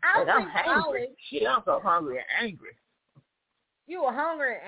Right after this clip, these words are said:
Speaker 1: angry?
Speaker 2: Yeah, hangry.
Speaker 1: Ooh.
Speaker 2: With no food there,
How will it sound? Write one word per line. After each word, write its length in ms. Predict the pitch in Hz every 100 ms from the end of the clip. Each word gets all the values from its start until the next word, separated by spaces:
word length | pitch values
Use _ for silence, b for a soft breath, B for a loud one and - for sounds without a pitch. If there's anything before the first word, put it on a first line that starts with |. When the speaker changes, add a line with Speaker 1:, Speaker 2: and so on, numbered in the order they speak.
| 233
Speaker 1:
angry? 420 | 392 269 180 180 180 _ _ _ _ _ _ _ _ _ _ _ _
Speaker 2:
Yeah, 600 | - 131 156 214 170 123 - 165
hangry. 480 | 175 220 - 131 - _ _ _ _ _ _ _ _ _ -
Speaker 1:
Ooh. 400 | 254 554 240 156 143 _ _ _
Speaker 2:
With 140 | 143 143
no 140 | 156 196
food 300 | 233 233 220
there, 320 | 202 208 214